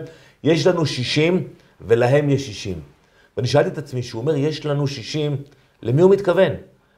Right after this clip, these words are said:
לתומא סולימאן, שמהללת את, אה, המחבלים מ-, משכם, לעופר כסיף, שהוא בן אדם הזוי, מסוכן, שתוקף את חיילי צה"ל,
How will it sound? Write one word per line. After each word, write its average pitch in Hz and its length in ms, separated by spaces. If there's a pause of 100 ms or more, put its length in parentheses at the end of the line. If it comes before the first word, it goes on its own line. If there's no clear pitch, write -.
לתומא 139 380
סולימאן, 127 480 (480)
שמהללת 117 500
את, 123 180
אה, 107 440
המחבלים 104 480
מ-, 110 240
משכם, 127 380 (380)
לעופר 127 340
כסיף, 143 520
שהוא 98 160
בן 98 120
אדם 120 200
הזוי, 131 480
מסוכן, 120 500 (340)
שתוקף 104 400
את 117 80
חיילי 104 340
צה"ל, 127 400